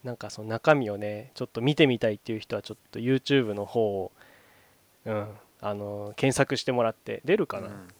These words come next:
Speaker 1: 月一キャンプで出るかな？
Speaker 2: キャンプラジオ出る。まあ、キャンプラジオの方も更新したら、まあ、YouTube、あ、YouTube、Instagramの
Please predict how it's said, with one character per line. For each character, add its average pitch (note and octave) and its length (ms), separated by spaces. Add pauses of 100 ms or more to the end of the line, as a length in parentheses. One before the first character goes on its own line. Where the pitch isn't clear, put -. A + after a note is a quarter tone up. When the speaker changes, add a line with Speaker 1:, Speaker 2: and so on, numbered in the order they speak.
Speaker 1:
月 - 280
一 - 160
キ D#3 80
ャ D3+ 40
ン C#3 80
プ G2+ 80
で F#2 80
出 A2 120
る G#2 80
か - 160
な？ - 60
Speaker 2:
キ - 0
ャ - 20
ン - 20
プ G3 60
ラ G3+ 100
ジ G3 100
オ B2 40
出 G#2 140
る。 - 120 (320)
ま F#3 80
あ、 D3+ 60
キ G#3 120
ャ A#3 60
ン C4 80
プ C4 160
ラ C#4 160
ジ B3 120
オ G3+ 80
の D#3 100
方 E3 220
も A2+ 340
更 D#3 120
新 E3+ 200
し - 40
た E3 120
ら、 A2 180
ま C3+ 140
あ、 A#2 60
YouTube、 D3+ 600
あ、 B2+ 60
YouTube、 B2 260
Instagram D3 680
の G2 240